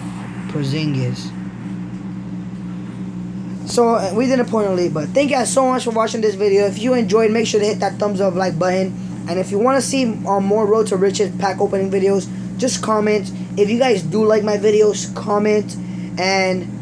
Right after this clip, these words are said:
yeah, if you guys wanna join my league, it's right there. And until next time, Blaze Wolf is,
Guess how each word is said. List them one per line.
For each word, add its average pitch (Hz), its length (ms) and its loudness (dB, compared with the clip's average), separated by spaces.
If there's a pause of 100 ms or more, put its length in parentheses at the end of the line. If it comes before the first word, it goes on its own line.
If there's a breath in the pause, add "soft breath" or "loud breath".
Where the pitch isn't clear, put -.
(400)
yeah, 202 180 0
if 185 80 -2
you 208 80 -2
guys 214 160 2
wanna 208 160 0
join 202 180 2
my 185 120 0
league, 262 300 2
it's 180 100 0
right 202 200 0
there. 262 380 4 (240 loud breath)
And 180 280 -4
until 247 200 2
next 226 300 2
time, 220 280 0 (200)
Blaze 208 200 4
Wolf 233 140 2
is, 226 160 0